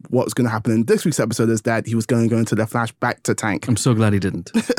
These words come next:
Speaker 1: Well, no, I'm not. Like, he went into a back to tank, but I think he should have gone into the flashback to tank. Um,
Speaker 2: I'm, I don't need flashbacks in this show. I want, I want propulsive storytelling, but I don't think we got that either this week.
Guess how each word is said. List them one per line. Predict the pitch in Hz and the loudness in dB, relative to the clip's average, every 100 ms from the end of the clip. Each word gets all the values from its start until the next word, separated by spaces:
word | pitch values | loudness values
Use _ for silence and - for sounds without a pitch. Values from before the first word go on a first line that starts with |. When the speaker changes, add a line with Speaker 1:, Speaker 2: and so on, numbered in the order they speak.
| 175 - 466 392 320 | -2 -2 -4 -4 0
Speaker 1:
Well, | 294 | 2
no, | 330 381 208 | 2 2 0
I'm | 220 320 277 | 0 2 2
not. | 302 196 | 2 0
Like, | 185 175 | 0 0
he | |
went | 226 269 190 | 0 0 0
into | 202 156 | 0 0
a | |
back | 208 160 - | 0 -2 -2
to | |
tank, | 117 117 110 | -2 -2 0
but | 131 | 0
I | |
think | 127 185 202 | 0 0 2
he | 143 | 0
should | 147 | 2
have | 127 | 0
gone | 131 123 | 2 0
into | 113 123 | 2 0
the | 117 | 0
flashback | 113 196 226 - 120 | -2 0 0 0 -2
to | - | -2
tank. | - 71 - - - - - - | -4 -4 -6 -10 -18 -20 -20 -4
Um, | 131 135 135 | -2 2 2
Speaker 2:
I'm, | 127 107 98 | 2 0 0
I | 110 | 0
don't | 98 123 | 2 2
need | 117 | 0
flashbacks | 104 107 - 98 95 | 0 -2 0 -4 -2
in | 101 | -2
this | 95 | -2
show. | - 95 | -2 0
I | 95 | 2
want, | 107 120 | 2 2
I | 117 | 2
want | 127 117 | 2 0
propulsive | 127 - 170 160 180 156 | -4 -2 -2 0 0 -2
storytelling, | - 170 147 127 104 92 | 0 0 2 2 0 -2
but | 92 117 | 0 0
I | |
don't | 113 127 | 2 0
think | 123 | 0
we | 110 | 0
got | 110 | 0
that | 107 104 | 0 -2
either | 92 | -4
this | 80 - | -6 -14
week. | 85 - | -14 -16